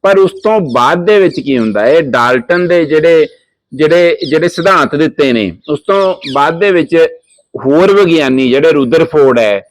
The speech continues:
ਜਿਸ ਦੇ ਵਿੱਚ ਬੋਹਰ ਹੈ, ਉਹਨਾਂ ਨੇ ਇਸੇ ਸਿਧਾਂਤ ਨੂੰ ਚੁਣੌਤੀ ਦਿੱਤੀ, ਉਹਨਾਂ ਨੇ ਪਰਮਾਣੂ ਨੂੰ ਤੋੜ ਦਿੱਤਾ। ਤਾਂ ਜਿਹੜਾ ਵਿਗਿਆਨੀ ਆ, ਉਹ ਆਪਣਾ ਕੰਮ ਕਿਵੇਂ ਕਰਦਾ ਹੈ? ਉਹ ਲਿਖਦਾ ਹੈ ਕਿ ਜੋ ਕੁਛ ਵੀ ਮੈਂ ਹੁਣ ਤੱਕ ਕਿਹਾ ਹੈ,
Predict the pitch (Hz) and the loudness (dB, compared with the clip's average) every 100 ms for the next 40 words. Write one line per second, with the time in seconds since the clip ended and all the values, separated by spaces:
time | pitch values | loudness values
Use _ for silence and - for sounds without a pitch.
0 | _ _ - 143 139 156 151 151 117 139 | _ _ -6 -2 0 0 2 -2 0 2
1 | 143 165 143 117 107 98 _ - 160 175 | 2 2 2 0 -2 -6 _ -8 -4 -2
2 | 208 214 202 214 190 175 170 202 185 196 | 0 0 0 0 2 0 2 0 2 0
3 | 202 151 156 165 175 165 147 160 139 107 | 0 -2 -2 -4 -2 -2 0 0 0 -2
4 | - 92 85 _ _ _ 143 160 185 185 | -4 -8 -8 _ _ _ -4 -2 0 0
5 | 170 196 185 _ - 147 135 131 170 190 | 0 0 -4 _ -2 0 0 0 0 0
6 | 185 196 - 170 160 139 123 107 85 73 | 0 0 0 0 2 0 -2 -2 -6 -10
7 | _ _ _ _ _ _ _ _ - 196 | _ _ _ _ _ _ _ _ -2 0
8 | 214 233 - _ - 147 196 214 180 143 | 2 0 -4 _ -4 0 2 2 2 0
9 | 135 147 190 170 117 104 - 143 151 156 | 0 0 0 0 -2 -4 -6 -4 -2 2
10 | 190 208 170 147 165 165 170 147 139 156 | 2 2 -2 -4 -2 -4 -2 -2 -2 -2
11 | 160 156 151 143 120 127 131 170 170 160 | -2 -2 -2 -2 -2 0 2 2 2 0
12 | 165 190 160 139 151 156 147 123 127 175 | 0 0 0 -2 -2 0 2 2 0 0
13 | 175 123 131 123 165 151 180 185 160 147 | -2 0 0 0 -4 0 0 0 -2 -2
14 | 135 120 - 131 135 117 127 127 175 117 | -2 -4 -4 -4 -6 -4 -4 -2 0 0
15 | 95 | -2